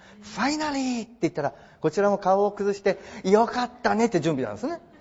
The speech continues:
これ、あの、アットラストってのも同じです。アットラストって、これはもう、「あ、よかっ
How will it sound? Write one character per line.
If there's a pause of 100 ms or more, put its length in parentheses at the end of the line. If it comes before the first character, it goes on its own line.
(400)
こ
れ、
あ
の、 (420)
ア
ッ (300)
ト
ラ
ス
ト
っ
て
の
も
同
じ
で
す。
ア
ッ (160)
ト
ラ
ス
ト
っ
て、
こ
れ
は
も
う、
「あ、
よ
か
っ